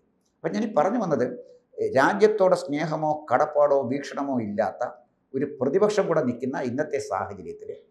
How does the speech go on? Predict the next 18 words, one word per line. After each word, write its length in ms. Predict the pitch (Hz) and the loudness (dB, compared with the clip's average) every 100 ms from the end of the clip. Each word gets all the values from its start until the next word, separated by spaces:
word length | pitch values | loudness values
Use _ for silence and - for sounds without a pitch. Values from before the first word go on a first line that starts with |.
| _ _ _ 104 | _ _ _ 2
ഗവൺമെന്റ് 580 | 131 180 196 196 190 185 | 4 4 2 -2 0 0
ഒരു 280 | 151 196 | 2 2
കോംപ്രമൈസിനും 840 | - - 151 202 202 190 190 170 156 | 2 6 6 8 4 4 -2 -4 0
തയ്യാറാകരുത്. 760 | 123 113 95 95 87 85 80 - _ _ _ _ | 4 4 2 -4 -6 -10 -12 -14 _ _ _ _
അതിശക്തമായ 840 | 139 202 - - 165 214 185 165 | -2 0 -2 -2 0 0 2 0
നിലപാട് 720 | 135 117 113 110 107 151 - - _ _ | 0 0 2 2 2 0 -4 -18 _ _
വിദേശത്ത് 600 | 123 170 170 - 139 139 | -2 0 -2 -6 -6 -4
നിന്ന് 140 | 139 175 | -2 -4
അവിഹിതമായി 880 | - 117 139 147 147 139 131 151 196 - | -4 -4 -4 -2 0 2 0 -2 -6 -2
പണം 260 | 123 143 123 | 0 0 -2
എടുത്തുന്നുണ്ടെങ്കിൽ 680 | 120 - 123 110 117 135 - _ _ 104 | -4 -2 -6 -6 -6 -6 -8 _ _ -4
ആ 160 | 117 - | -2 -2
പണം 200 | 120 104 | -2 -4
നിരീക്ഷിക്കുകയും 800 | 110 123 131 117 135 156 - - _ _ | -4 -6 -8 -8 -6 -6 -10 -20 _ _
അത്തരം 300 | 120 - 190 | -2 4 4
പണം 260 | 147 147 139 | 4 0 -2
എത്തിക്കുന്ന 540 | - 131 143 147 160 120 | -4 -8 -6 -6 -8 -6
ആളുകൾക്ക് 600 | 117 123 120 120 139 | -2 -2 -2 -2 -4